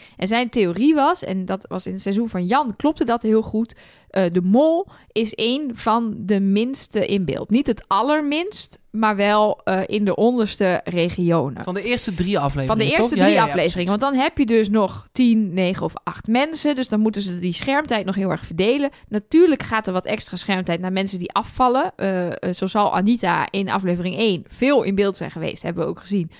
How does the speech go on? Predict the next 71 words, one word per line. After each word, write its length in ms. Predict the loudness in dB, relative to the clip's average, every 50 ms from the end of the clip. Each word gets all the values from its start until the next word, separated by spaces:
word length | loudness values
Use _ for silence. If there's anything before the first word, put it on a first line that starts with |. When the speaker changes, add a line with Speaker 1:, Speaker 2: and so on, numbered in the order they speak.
| -20 -20 -6
Speaker 1:
En 140 | -2 0 0
dan 140 | 2 2 2
daarna 340 | 0 0 0 0 0 0 0
minder. 420 | 2 2 2 2 4 2 2 2
Want 140 | 0 -2 -2
ja, 100 | -2 -2
anders 220 | -2 -2 -4 -6 -4
zie 100 | -4 -4
je 60 | -4
die 120 | -4 -6
arme 200 | -6 -6 -6 -8
vrouw 220 | -8 -8 -8 -8 -8
helemaal 420 | -8 -8 -6 -2 0 0 0 0
niet. 200 | -2 -4 -10 -12 -18 -20 -20 -20 -20 -20 -10
Eh, 200 | -2 0 2 2
maar 180 | 2 2 2 0
op 100 | 2 2
die 140 | 2 2 2
manier 440 | 2 0 2 2 4 2 2 0 -2 -10 -20 _
heeft 180 | _ -4 -2 0
hij 120 | 0 -2
toen 140 | -2 -2 0
ook 240 | 0 0 0 -2 -4 -10
naar 160 | -12 -12 -8 -4
Merel 360 | -2 0 2 2 2 0 -2
gekeken. 480 | -2 -4 -6 -2 0 0 0 0 -2 -4
Dat 140 | -4 -2 -2
was 200 | 0 -2 -2 -4 -10 _ _
iets 380 | -2 -2 -2 -2 -6 -6 -4
minder 320 | -4 -2 -2 -4 -4 -2 -2 -2 0
duidelijk 400 | 2 2 2 2 2 0 0 0
dan 160 | -2 0 0
bij 160 | 0 0 0
Jan. 280 | 2 2 0 0 -2 -2
Want 180 | -4 -4 -2
bij 120 | 0 0 2
Jan 180 | 2 2 2
was 180 | 2 2 2 2
het, 200 | 0 -2 -2 -6 -14 -20 -20 -20 _ _ _
eh, 200 | -2 2 2 2 2
Oltje 320 | 4 2 2 2 2 2
en 160 | 2 2 4
Ruben 280 | 4 4 4 4 4 2
heel 420 | 4 4 4 4 4 2 0 0
veel 460 | 0 0 2 4 4 4 4 2 0 0
en 160 | 0 0 2
Jan 220 | 2 2 2 2
heel 140 | 2 2 2
weinig. 300 | 2 2 0 0 -2 -4
Dus 160 | -8 -10 -6
kon 160 | -2 2 2
je 60 | 2 2
bij 100 | 2 0
de 100 | -2 -2
finalisten 540 | -2 -2 0 2 2 2 0 0 -2 -2
al 160 | 0 0 0 0
zien, 260 | 0 -2 -2 -2 -2
nou 160 | -2 -4 -4
ja, 140 | -4 -6 -6
van 180 | -6 -6 -4
die 140 | -2 -2 -4
drie 220 | -2 -2 -4 -4 -4
is 100 | -4 -8
waarschijnlijk 460 | -10 -10 -8 -8 -8 -8 -10 -10 -6
Jan 240 | -2 0 0 0 0
de 80 | -2 -2
mol 260 | -2 0 0 0 -2
volgens 260 | -2 -4 -6 -4 -2
deze 260 | 0 0 0 0 -2
theorie. 420 | -4 -2 -2 -2 0 -2 -4 -6 -6
Maar 100 | -10 _